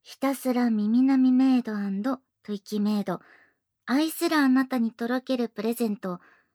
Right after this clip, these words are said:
濃厚密着。なめはめエッチで甘々絶頂。はい。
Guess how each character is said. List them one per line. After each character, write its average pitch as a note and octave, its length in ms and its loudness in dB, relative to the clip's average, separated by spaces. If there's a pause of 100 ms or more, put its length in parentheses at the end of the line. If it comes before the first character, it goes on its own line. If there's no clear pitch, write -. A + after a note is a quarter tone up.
(220)
濃 C4+ 320 2
厚 C4+ 300 2
密 A#3 220 4 (100)
着。 G#3+ 380 -8 (720)
な A3 160 4
め C4+ 200 4 (200)
は C4+ 180 2
め C4+ 240 2 (220)
エ B3+ 80 2
ッ B3+ 80 -2 (240)
チ G#3+ 160 -8
で A#3 160 0 (320)
甘 B3+ 440 4
々 C4 220 6
絶 A#3 300 -4
頂。 F#3+ 320 -8 (1200)
は - 220 -2
い。 A#3+ 120 2